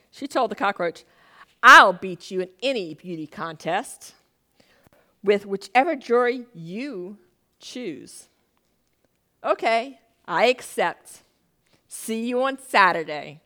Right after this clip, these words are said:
answered the cockroach without waiting for a reply. So that Saturday, everyone, everyone went to the beauty contest, the butterfly arriving completely confident and victoriously until she saw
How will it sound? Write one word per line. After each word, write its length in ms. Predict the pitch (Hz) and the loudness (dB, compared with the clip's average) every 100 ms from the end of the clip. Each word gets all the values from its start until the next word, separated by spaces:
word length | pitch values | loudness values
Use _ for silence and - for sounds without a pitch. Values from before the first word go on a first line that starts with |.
| _ _ _ _ | _ _ _ _
answered 260 | - 160 156 | -10 -10 -8
the 80 | 160 | -6
cockroach 520 | - 180 185 180 - _ _ _ | -4 -4 -6 -12 -16 _ _ _
without 400 | 165 185 233 180 | -2 4 6 4
waiting 240 | 175 170 165 | -2 -6 -8
for 140 | 156 | -12
a 40 | 147 | -12
reply. 460 | 147 165 147 143 - _ _ _ _ _ _ _ _ _ _ _ | -10 -8 -8 -12 -18 _ _ _ _ _ _ _ _ _ _ _
So 160 | - 208 | -6 2
that 220 | 254 233 | 2 2
Saturday, 680 | - 233 240 240 240 247 - _ | 2 4 4 0 -4 -4 -14 _
everyone, 600 | 202 240 247 233 220 202 - | 0 0 0 -4 -8 -10 -6
everyone 380 | 226 359 277 190 | -2 -2 -2 -4
went 120 | 185 185 | -6 -8
to 60 | |
the 60 | 170 | -12
beauty 220 | 180 220 | -10 -10
contest, 680 | - 165 165 151 143 _ _ _ _ _ _ | -10 -10 -10 -12 -12 _ _ _ _ _ _
the 100 | - | -6
butterfly 720 | 240 262 277 - 247 233 240 233 | 2 4 4 -2 0 0 0 -4
arriving 460 | 185 208 185 190 | -4 -2 -2 -4
completely 500 | 190 170 - 208 165 | -12 -10 -4 -4 -6
confident 720 | - 185 165 - 151 - - _ _ _ _ _ _ _ _ _ _ _ _ _ 180 | -12 -12 -12 -14 -20 -20 -20 _ _ _ _ _ _ _ _ _ _ _ _ _ -8
and 80 | |
victoriously 840 | 180 175 - 196 226 180 - 165 160 | -8 -8 -8 -4 -4 -4 -8 -8 -8
until 460 | 165 - 320 233 170 | -10 -2 0 0 -4
she 200 | - 185 | -12 -14
saw 540 | - 220 160 - | -8 -6 -6 -10